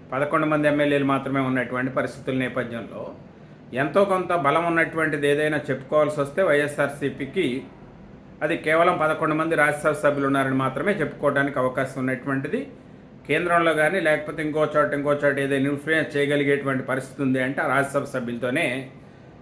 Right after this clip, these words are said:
ఆ పరిస్థితి ఉంది. అయితే ఇప్పుడు మూడో రాజ్యసభ సభ్యుడు ఆర్ కృష్ణయ్య గారు, ఈయన బీసీ సంఘాల నేత, ఈయన కూడా రాజీనామా చేసినటువంటి పరిస్థితి. ఆయన రాజీనామాని కూడా రాజ్యసభ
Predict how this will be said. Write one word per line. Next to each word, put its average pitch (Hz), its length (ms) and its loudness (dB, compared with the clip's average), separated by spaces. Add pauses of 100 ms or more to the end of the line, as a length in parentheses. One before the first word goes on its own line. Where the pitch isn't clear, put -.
(440)
ఆ 135 140 2
పరిస్థితి 143 420 0
ఉంది. 104 180 -6 (1400)
అయితే 185 340 2
ఇప్పుడు 170 220 -2
మూడో 180 380 6
రాజ్యసభ 165 420 4
సభ్యుడు 147 760 2
ఆర్ 143 260 4
కృష్ణయ్య 147 460 0
గారు, - 200 -4 (720)
ఈయన 156 120 0
బీసీ 175 340 -2
సంఘాల 160 400 2
నేత, 147 560 2 (140)
ఈయన 160 200 2
కూడా 160 220 4
రాజీనామా 143 420 4
చేసినటువంటి 113 600 -8
పరిస్థితి. - 340 -10 (640)
ఆయన 151 200 2
రాజీనామాని 151 500 4
కూడా 160 200 0
రాజ్యసభ 143 420 2